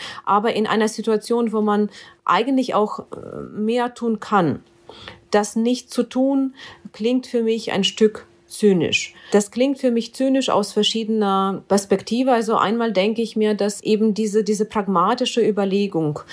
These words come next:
in der Politik Deutschlands gegenüber Osteuropa immer federführend war.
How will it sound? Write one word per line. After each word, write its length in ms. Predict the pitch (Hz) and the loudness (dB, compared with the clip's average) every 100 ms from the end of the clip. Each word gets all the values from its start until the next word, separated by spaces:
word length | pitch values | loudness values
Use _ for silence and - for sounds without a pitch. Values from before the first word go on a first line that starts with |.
| - - - | -20 -16 -4
in 340 | 190 196 196 - | 0 2 0 -2
der 180 | 190 | -2
Politik 480 | 185 202 190 190 233 | 0 0 0 -2 -4
Deutschlands 460 | 196 196 208 233 214 | 0 0 0 -4 -2
gegenüber 480 | 220 214 208 202 - | 0 2 2 2 0
Osteuropa 640 | 202 - 208 196 202 202 | -4 -2 -2 0 0 0
immer 380 | - 202 196 190 | 0 2 2 0
federführend 840 | 196 214 247 240 247 240 233 226 | -2 0 0 0 -2 0 0 0
war. 360 | 208 214 254 | 0 2 0